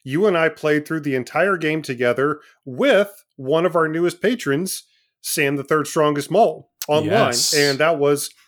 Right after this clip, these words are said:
Speaker 1: a ton of fun. That was so much fun. We played through the entire game together in online co-op.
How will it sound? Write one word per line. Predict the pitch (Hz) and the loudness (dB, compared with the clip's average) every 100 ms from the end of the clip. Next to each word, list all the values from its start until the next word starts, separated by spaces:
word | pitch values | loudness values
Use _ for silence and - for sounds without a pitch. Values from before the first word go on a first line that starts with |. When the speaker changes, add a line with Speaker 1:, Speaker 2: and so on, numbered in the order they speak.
| _ - | _ -4
Speaker 1:
a | 151 147 | -2 -2
ton | 143 - - 151 143 131 120 - | -6 -14 -2 0 2 0 -6 -6
of | 123 | -8
fun. | - - 110 110 | -6 -6 -4 -4
That | 131 | -6
was | 131 127 | -6 -8
so | - 156 147 151 135 _ _ - | -8 -4 -2 -2 -4 _ _ -4
much | 139 131 | -2 -2
fun. | 139 123 | -2 -2
We | 127 | -4
played | - 156 151 | -2 -2 -2
through | 143 | -4
the | 135 | -2
entire | 120 - 135 175 | -4 -4 0 0
game | 170 147 143 | 0 -2 -2
together | 139 127 123 127 127 _ _ - | -2 -2 0 -2 -4 _ _ -6
in | 139 - | -6 -2
online | 143 156 151 143 | 0 0 0 -2
co-op. | - 143 127 127 131 - | -4 -4 0 2 0 -4